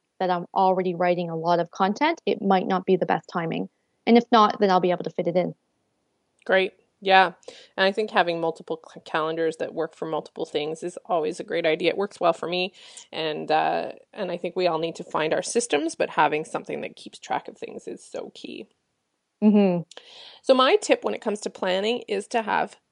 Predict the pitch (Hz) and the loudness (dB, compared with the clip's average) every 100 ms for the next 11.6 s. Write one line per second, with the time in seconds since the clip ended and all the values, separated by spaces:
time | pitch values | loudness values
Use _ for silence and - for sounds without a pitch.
0 | _ _ - 160 - - - - - - | _ _ -8 -6 -6 -10 -16 -20 -20 -2
1 | 208 202 208 220 240 254 208 180 - - | 0 2 2 4 4 4 4 4 2 -4
2 | - - 202 220 - - _ - 196 202 | -18 -14 -4 -4 -4 -16 _ -8 -2 0
3 | 240 233 220 - 208 190 180 170 - 170 | -2 -6 -8 -10 -10 -6 -2 -2 -2 -8
4 | 180 175 175 185 175 - 156 156 151 156 | -6 -8 -4 -6 -6 -10 -10 -10 -4 -4
5 | 156 156 - 175 - 160 165 165 165 - | -2 -4 -8 -6 -2 0 0 -2 -6 -4
6 | 127 127 190 170 165 - 113 104 233 208 | -2 0 0 0 -2 -4 -6 -6 -6 -6
7 | 196 185 180 196 208 185 165 165 165 170 | -6 -4 -4 -2 -4 -4 -4 -2 0 -2
8 | 175 - - 170 - 185 190 202 - - | -4 -8 -8 -10 0 6 6 4 -4 -6
9 | _ _ 220 208 - _ 220 226 _ _ | _ _ -2 0 -2 _ -14 -14 _ _
10 | 202 233 233 262 254 262 254 185 190 - | 0 2 2 0 -2 -4 -2 -4 -4 -10
11 | 202 - 185 180 196 | -14 -12 -10 -6 -6